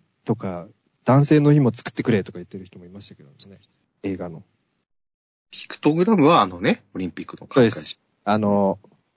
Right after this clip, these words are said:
Speaker 1: あの、あの人ですよね。
Speaker 2: あの人たちね。
Speaker 1: あの人たち。あの人も一人になっちゃったみたいですけど。
Speaker 2: 一人そうだよね。あと、だから仲間内とやったりして。
Speaker 1: お弟子さんみたいなことですよね。で、十、二十六番か、これ最後ですね。最後の五個。
Speaker 2: はい。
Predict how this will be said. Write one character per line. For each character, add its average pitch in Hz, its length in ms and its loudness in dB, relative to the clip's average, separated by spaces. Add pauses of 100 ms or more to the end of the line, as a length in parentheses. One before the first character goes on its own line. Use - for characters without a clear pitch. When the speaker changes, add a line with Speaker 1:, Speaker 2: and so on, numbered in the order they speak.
(160)
Speaker 1:
あ 113 100 2
の、 113 160 0
あ 110 60 2
の 113 100 0
人 101 160 -8
で 82 80 -10
す - 100 -16
よ 95 80 -10
ね。 147 280 0
Speaker 2:
あ 101 80 0
の 98 100 -4
人 - 160 -14
た 107 120 -14
ち - 180 -10
ね。 160 120 -6 (520)
Speaker 1:
あ 113 80 2
の 120 60 4
人 110 180 -2
た 101 80 0
ち。 - 320 -10 (400)
あ 127 100 4
の 190 80 6
人 170 200 2
も 127 120 0
一 - 60 2
人 262 120 4
に 233 80 2
な 143 100 6
っ - 40 -4
ち - 60 -6
ゃ - 20 2
っ 110 40 0
た 104 100 -4
み 101 100 -10
た 101 60 -12
い 85 40 -10
で 85 60 -14
す - 60 -20
け - 60 -14
ど。 190 80 4
Speaker 2:
一 190 60 4
人 135 100 0
そ 139 100 2
う 117 40 0
だ 95 60 -8
よ - 120 -16
ね。 123 300 0
あ 151 120 0
と、 117 140 -4
だ - 180 -12
か 110 60 2
ら 98 100 0
仲 101 300 0
間 104 220 0
内 95 260 -6
と 85 260 -8 (520)
や 95 60 -18
っ - 20 -20
た - 60 -20
り - 20 -20
し - 0 -
て。 - 80 -8
Speaker 1:
お 120 40 4
弟 117 120 2
子 101 80 -2
さ 117 140 0
ん 107 40 0
み 107 60 -6
た 104 80 -6
い 92 40 -6
な 90 60 -10
こ 92 80 -14
と 82 80 -20
で 82 80 -20
す - 60 -20
よ - 100 -20
ね。 165 180 -10 (760)
で、 165 80 4
十、 151 300 2
二 196 160 6
十 175 180 6
六 143 180 4
番 156 160 2
か、 113 80 -6
こ 117 60 2
れ 123 40 -4
最 196 140 2
後 156 80 4
で 120 80 2
す 107 80 -12
ね。 113 240 -12
最 143 140 2
後 131 60 0
の 113 100 -6
五 120 120 -2
個。 104 100 -8
Speaker 2:
は 104 60 -8
い。 - 40 -20